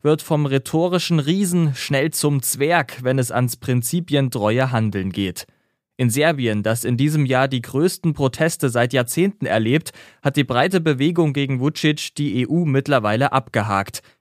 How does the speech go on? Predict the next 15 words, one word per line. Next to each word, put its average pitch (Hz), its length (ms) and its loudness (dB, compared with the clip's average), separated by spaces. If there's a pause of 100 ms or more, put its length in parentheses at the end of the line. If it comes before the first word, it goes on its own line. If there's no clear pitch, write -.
Die 151 100 0
Demonstranten 156 720 0
betrachten 147 480 0
unsere 139 300 0
Union 135 480 0
als 127 280 0
scheinheiligen 117 840 0
Winzling, 127 540 0 (340)
der 120 160 2
zwar 123 240 0
angebliche 151 560 0
Ideale 139 500 2
vor 151 200 0
sich 127 200 -4
herträgt, 151 600 0